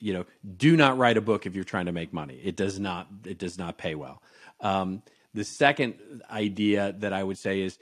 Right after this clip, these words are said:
I think the, and this is, this is the thing that is hardest for me, is to understand that when, you know, a lot of us are good at writing a five hundred word post or a thousand word post.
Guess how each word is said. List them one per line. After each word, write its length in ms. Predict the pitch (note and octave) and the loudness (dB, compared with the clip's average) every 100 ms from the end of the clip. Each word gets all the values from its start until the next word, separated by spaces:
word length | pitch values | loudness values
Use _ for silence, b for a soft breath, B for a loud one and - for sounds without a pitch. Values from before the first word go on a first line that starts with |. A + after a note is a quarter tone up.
| b b b b b b b _ - - A#2 C3 - - _ | b b b b b b b _ -20 -20 -16 -16 -16 -20 _
I 100 | A2 | -4
think 320 | - F#3 - | 6 6 6
the, 140 | B2+ B2+ | 2 4
and 160 | B2 | 6
this 140 | D3 F#3 | 6 6
is, 140 | C3+ | -2
this 260 | A#2 B2+ C#3+ | 2 4 4
is 160 | C#3 | -2
the 80 | A#2+ | -4
thing 220 | G#2 B2+ | -2 2
that 240 | A2 G2+ G2+ | 2 0 -2
is 160 | G2 | -2
hardest 440 | - A2 G#2+ G2 - | 4 6 6 2 -2
for 120 | G2 | 0
me, 300 | G2 F#2+ F2+ | 2 2 2
is 240 | F#2 F#2+ | -2 -6
to 120 | - - | -6 -2
understand 760 | A#2+ C3+ C3 - A2+ A2 A2 | 2 2 0 -2 0 0 0
that 100 | G2 | -2
when, 260 | A2 G#2+ G#2+ | -2 -2 -4
you 100 | A2+ | -4
know, 200 | G2 G2 - _ _ _ _ | -4 -4 -10 _ _ _ _
a 100 | A#2 | -2
lot 300 | A2+ A2 C#3+ | 2 6 6
of 80 | D#3+ | 4
us 160 | C#3+ - | 0 -2
are 80 | G2+ | -6
good 400 | G2 A2+ A#2 A2+ | -2 2 4 2
at 140 | G2 | 0
writing 400 | G#2 G2+ G2 F#2+ | 0 0 0 -2
a 100 | F2 | -6
five 360 | - G2+ G2 G2 | -4 -2 -2 -2
hundred 280 | G2+ F#2+ | -4 -4
word 220 | G2 F#2+ F2 | -4 -6 -4
post 400 | G2 F#2 - F#2 | -4 -4 -6 -8
or 80 | |
a 40 | E2 | -8
thousand 540 | - F2+ F#2+ F#2 F2+ | -4 -2 -2 -2 -4
word 300 | F2+ F2+ E2+ | -4 -4 -6
post. 480 | - F#2+ F#2 - _ | -4 -4 -4 -8 _